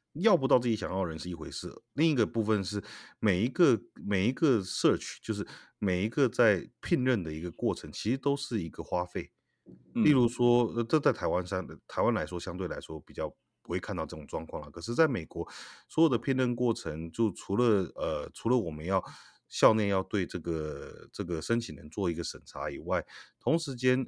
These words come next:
Speaker 1: 呃，这个，这个呃，这个候选人啊，来我们学校面试的时候，所有的经费都是我们出的。
Speaker 2: 嗯。
Speaker 1: 他的机票、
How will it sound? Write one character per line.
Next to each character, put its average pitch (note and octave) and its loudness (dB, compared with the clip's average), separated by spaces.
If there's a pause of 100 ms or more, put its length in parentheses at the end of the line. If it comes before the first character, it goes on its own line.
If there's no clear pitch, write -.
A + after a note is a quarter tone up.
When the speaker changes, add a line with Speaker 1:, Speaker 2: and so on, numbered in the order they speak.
(100)
Speaker 1:
呃， E2+ 0 (480)
这 D#3+ 2
个， G#2 4
这 F#2+ -4
个 F#2+ 2 (380)
呃， F#2 -2
这 B2+ -2
个 A#2+ 2
候 D3 4
选 D#2+ -6
人 C#2+ -12
啊， D#2 -6
来 E2 0
我 G2+ 4
们 F2 -4
学 - -8
校 F2+ 2
面 A#2 0
试 F2 -8
的 D#2+ -8
时 - -10
候， D#2+ -6 (280)
所 F3+ 6
有 G3 6
的 A#2+ 2
经 B2 -2
费 C3 2
都 A2 2
是 A2+ -4
我 F#2+ -6
们 - -12
出 - -6
的。 D#2+ -4 (600)
Speaker 2:
嗯。 F#2+ -4 (520)
Speaker 1:
他 A#2+ 4
的 A2+ 4
机 A#2 -2
票、 A2+ 2